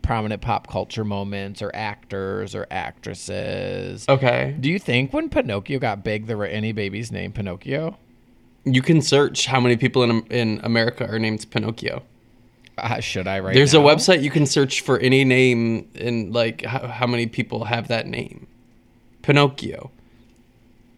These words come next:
Speaker 1: I'm looking it up. I just don't know how to spell Pinocchio.
Speaker 2: Neither do I.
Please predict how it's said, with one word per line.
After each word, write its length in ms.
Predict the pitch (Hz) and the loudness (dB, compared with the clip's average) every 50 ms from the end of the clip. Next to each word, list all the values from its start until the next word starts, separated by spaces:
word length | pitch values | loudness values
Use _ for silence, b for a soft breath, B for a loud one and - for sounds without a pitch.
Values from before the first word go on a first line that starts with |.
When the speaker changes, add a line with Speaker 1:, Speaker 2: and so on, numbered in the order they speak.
| _ _ _ - 120 | _ _ _ -12 -10
Speaker 1:
I'm 260 | 120 123 123 120 120 | -8 -8 -8 -8 -8
looking 320 | 131 170 - - 165 135 | -8 -8 -10 -12 -12 -10
it 140 | 123 120 127 | -10 -8 -6
up. 300 | 147 139 101 85 65 - | -6 -8 -8 -10 -12 -12
I 120 | 104 113 120 | -10 -10 -10
just 180 | 131 143 131 | -10 -10 -10
don't 120 | - 127 120 | -10 -10 -10
know 100 | 127 127 | -10 -10
how 140 | 123 139 120 | -10 -10 -10
to 100 | 120 120 | -10 -10
spell 320 | 120 - - 120 135 147 | -12 -12 -10 -10 -10 -10
Pinocchio. 580 | - - 120 104 101 98 92 - - - - - - | -12 -14 -16 -16 -16 -16 -18 -20 -20 -16 -14 -6 0
Speaker 2:
Neither 300 | 127 131 147 180 196 233 | 4 8 8 8 8 8
do 220 | 190 190 185 170 | 8 8 8 8
I. 460 | 170 175 165 143 - 104 - - - | 10 8 8 6 6 4 0 -2 -6